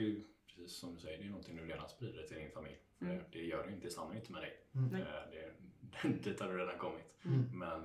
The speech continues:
Speaker 1: eh, ja, eh, kom, du vill dela med dig till ännu fler då via, via den här boken, om jag förstår rätt.
Speaker 2: Mm.
Speaker 3: Mm.
Speaker 1: Ja.
Speaker 2: Det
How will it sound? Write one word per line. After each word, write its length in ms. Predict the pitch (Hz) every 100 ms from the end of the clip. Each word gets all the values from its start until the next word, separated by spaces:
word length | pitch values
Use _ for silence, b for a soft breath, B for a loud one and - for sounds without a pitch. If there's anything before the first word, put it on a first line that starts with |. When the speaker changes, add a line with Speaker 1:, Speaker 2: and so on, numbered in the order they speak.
| 80
Speaker 1:
eh, 1400 | 78 - - - - - - - - - - - - - -
ja, 160 | - - - -
eh, 220 | - - - - - - - - - - - - - - -
kom, 380 | - - - 82
du 80 | 80
vill 140 | 82 85
dela 280 | 80 80
med 140 | 80 82
dig 120 | -
till 140 | 85 - - -
ännu 180 | 80
fler 220 | 80 92 -
då 60 | 73
via, 160 | 78 78 -
via 80 | 80
den 80 | 80
här 100 | 80
boken, 260 | 78 87 87
om 60 | 85
jag 80 |
förstår 180 | - 85
rätt. 280 | 82 - - - -
Speaker 2:
Mm. 160 | 180 180
Speaker 3:
Mm. 160 | 131 127 - -
Speaker 1:
Ja. 60 | -
Speaker 2:
Det 240 | 202 220